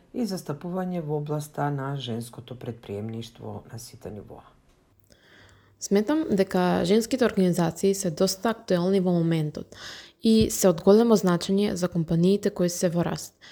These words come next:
Speaker 2: Националната платформа за женско предприемништво е на високо ниво благодарение на нашата локална координаторка, која овозможува мрежување на жените предприемачи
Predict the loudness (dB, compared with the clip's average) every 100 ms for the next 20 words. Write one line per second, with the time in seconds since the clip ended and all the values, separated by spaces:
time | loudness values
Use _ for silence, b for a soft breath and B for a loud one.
0 | B B B B 0 2 4 6 6 4
1 | 4 2 2 2 2 2 0 0 0 2
2 | 2 0 0 0 2 2 2 0 -2 -4
3 | -4 -2 2 4 4 2 2 2 2 4
4 | 2 4 2 2 0 0 2 2 4 2
5 | 4 2 2 0 -4 -4 B B B -2
6 | 0 2 2 2 0 0 0 0 -2 0
7 | -2 -2 -8 0 2 2 0 -2 0 0
8 | 2 2 2 2 0 B B B B -8
9 | -2 0 4 4 6 4 4 4 4 2
10 | 2 0 -2 0 2 4 2 0 0 0